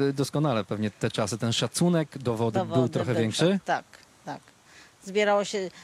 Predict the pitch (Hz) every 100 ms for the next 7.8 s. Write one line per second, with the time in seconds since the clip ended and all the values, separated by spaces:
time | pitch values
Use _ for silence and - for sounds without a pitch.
0 | - - - - - 131 196 190 - 208
1 | - 185 165 175 - 196 196 190 208 208
2 | 196 180 165 175 - 180 123 120 120 147
3 | 170 180 180 - 208 - 185 190 190 180
4 | 208 185 190 180 185 175 180 180 185 180
5 | 208 - 185 202 175 196 196 175 180 -
6 | 202 - 208 - 196 180 - 185 196 175
7 | 175 175 185 160 170 170 156 147